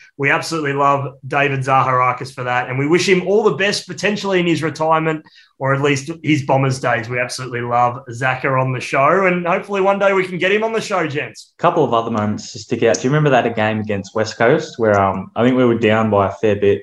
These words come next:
Speaker 2: at halftime, and then we just kept on coming and kept on coming? He, he, he was the one who kicked that goal that got us in front.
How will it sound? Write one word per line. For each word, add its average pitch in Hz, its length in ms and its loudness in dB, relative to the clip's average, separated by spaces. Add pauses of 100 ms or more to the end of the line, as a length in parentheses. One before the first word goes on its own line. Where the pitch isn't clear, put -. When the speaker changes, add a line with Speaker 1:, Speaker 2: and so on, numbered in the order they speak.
(120)
Speaker 2:
at 95 120 -4
halftime, 98 600 0
and 98 80 -2
then 98 100 -2
we 98 80 0
just 104 200 -8
kept 117 200 -2
on 107 120 0
coming 104 240 0
and 98 100 -4
kept - 200 -4
on 104 140 0
coming? 98 300 -2
He, 110 320 0
he, 120 120 2
he 127 180 4
was 120 120 -2
the 113 60 -4
one 110 100 4
who 101 100 0
kicked - 200 -12
that 80 160 -2
goal 101 180 2
that 101 100 -6
got 95 140 0
us 95 140 -6
in 92 100 -8
front. 95 240 0